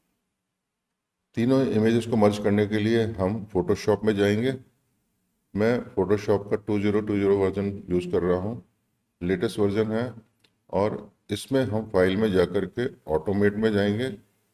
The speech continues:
और यहाँ से हम लास्ट में फोटो मर्ज में जाएंगे। यहाँ पे हम ब्राउज को सिलेक्ट करेंगे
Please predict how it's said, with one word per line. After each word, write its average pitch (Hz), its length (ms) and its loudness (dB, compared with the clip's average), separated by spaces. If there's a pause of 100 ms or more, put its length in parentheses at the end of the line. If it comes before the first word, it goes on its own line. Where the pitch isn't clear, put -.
(120)
और 98 120 -2
यहाँ 101 400 0
से 113 400 -6
हम 98 300 -4 (400)
लास्ट 90 400 2
में 110 300 -2
फोटो 101 400 0
मर्ज 87 260 0
में 90 160 -2
जाएंगे। 87 400 -2 (1200)
यहाँ 107 400 0
पे 113 220 2
हम 110 500 -6 (180)
ब्राउज 92 320 4 (100)
को 104 720 -2
सिलेक्ट 90 420 -2
करेंगे 98 340 -2